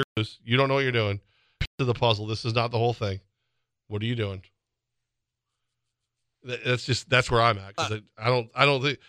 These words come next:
Speaker 1: like, three cone drill is not gonna make me decide that's the guy I gotta have, but it could make me go, "Hey, can we get a better look at that guy's knee? I don't know how he moved right there. He may not be the right guy."
Speaker 2: You can't see this. I'm laughing now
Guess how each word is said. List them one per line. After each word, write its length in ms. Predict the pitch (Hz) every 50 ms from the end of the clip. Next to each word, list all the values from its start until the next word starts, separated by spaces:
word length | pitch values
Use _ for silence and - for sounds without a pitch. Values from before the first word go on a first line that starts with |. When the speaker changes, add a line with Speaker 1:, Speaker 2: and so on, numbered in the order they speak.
| _ _ _ -
Speaker 1:
like, 140 | 139 143 127
three 200 | - 175 185 170
cone 260 | 160 175 170 180 170
drill 140 | 139 147 135
is 60 | 117
not 140 | 139 131 123
gonna 100 | 131 131
make 140 | 135 135 127
me 60 | 127
decide 340 | 123 - - 131 120 113 113
that's 220 | 123 123 123 -
the 100 | - 120
guy 200 | 117 123 117 117
I 40 | 110
gotta 180 | 110 107 104
have, 260 | 104 131 151 147 127 113
but 100 | 117 117
it 100 | 113 -
could 120 | 147 139
make 160 | 131 131 123
me 120 | 120 120 113
go, 280 | 117 117 110 101 - _ _ _ _ _ _ _
"Hey, 180 | - 143 135 127
can 160 | 113 - 127
we 80 | 127 123
get 140 | 135 135 127
a 40 | 120
better 260 | 110 131 123 123 123
look 160 | 123 120 -
at 80 | 120 113
that 80 | 113
guy's 200 | 113 113 110 101
knee? 440 | 107 120 139 147 139 123 120 120 - _ _ _ _ _ _ _ _ _ _ -
I 80 | - 123
don't 120 | 127 131
know 100 | 127 123
how 160 | 117 123 120 117
he 100 | 120 120
moved 240 | 135 147 147 123
right 180 | 120 113 107 101
there. 160 | 117 107 110
He 60 | 117
may 160 | 113 117 117 113
not 140 | 110 104
be 140 | 104 110 104
the 140 | 104 107 104
right 140 | 101 98 92
guy." 240 | 117 110 98 87 80
Speaker 2:
You 100 | 175 170
can't 240 | 160 185 139 131 123
see 120 | - 127
this. 180 | 117 123 117 -
I'm 160 | 120 113 107
laughing 380 | 107 104 107 110 - 127 120 117
now 240 | 110 113 120 123